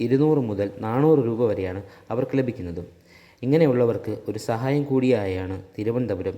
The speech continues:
ചൈതന്യ ഈ പ്രവർത്തനം ആരംഭിച്ചത്. ഇതിന്റെ പിന്നിൽ പ്രവർത്തിക്കുന്ന എല്ലാ സുമനസ്സുകൾക്കും ജീവിതത്തിൽ ഇനിയും കൂടുതൽ മുന്നേറാനും ഇതുപോലെയുള്ള പ്രവർത്തനങ്ങൾക്ക്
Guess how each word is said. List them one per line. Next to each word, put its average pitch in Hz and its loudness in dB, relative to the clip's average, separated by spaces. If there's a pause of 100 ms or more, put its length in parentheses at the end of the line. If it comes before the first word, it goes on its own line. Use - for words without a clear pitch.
ചൈതന്യ 113 0 (120)
ഈ 127 -6
പ്രവർത്തനം 113 -2
ആരംഭിച്ചത്. 101 -2 (1200)
ഇതിന്റെ 101 0 (220)
പിന്നിൽ 131 2
പ്രവർത്തിക്കുന്ന 98 -2 (200)
എല്ലാ 120 0
സുമനസ്സുകൾക്കും 107 -4 (200)
ജീവിതത്തിൽ 101 -2 (380)
ഇനിയും 139 2
കൂടുതൽ 127 2
മുന്നേറാനും 107 -4 (100)
ഇതുപോലെയുള്ള 104 0
പ്രവർത്തനങ്ങൾക്ക് 101 -2